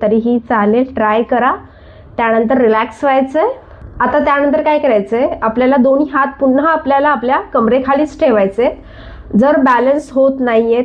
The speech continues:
पाय तरच तुम्हाला हात कमरेखाली ठेवा, नाहीतर तुम्ही हात तुमचे असे सरळ सुद्धा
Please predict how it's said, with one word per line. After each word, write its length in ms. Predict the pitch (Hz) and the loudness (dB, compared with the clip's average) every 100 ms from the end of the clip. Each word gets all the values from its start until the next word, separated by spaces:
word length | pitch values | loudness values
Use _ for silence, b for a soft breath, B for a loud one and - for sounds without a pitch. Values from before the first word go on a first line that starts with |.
| - | -4
पाय 220 | 214 196 220 | -2 0 0
तरच 640 | 226 226 233 277 277 - | 0 0 2 0 -2 -2
तुम्हाला 260 | 226 220 220 | 0 0 0
हात 220 | 220 208 - | 0 -2 0
कमरेखाली 540 | 214 196 202 202 196 214 | 0 0 0 2 2 2
ठेवा, 400 | 254 175 190 294 B B B B - - - - B B B B B | 0 0 -2 -4 B B B B -16 -16 -16 -18 B B B B B
नाहीतर 360 | 254 254 254 311 311 | 0 0 0 0 2
तुम्ही 180 | 302 311 | 0 0
हात 220 | 262 262 262 | 0 -2 0
तुमचे 300 | 254 254 254 | 0 2 0
असे 420 | 233 226 302 - - - | 0 0 -2 -2 -12 -4
सरळ 260 | 254 247 262 | 0 2 2
सुद्धा 400 | 262 202 247 | 2 2 2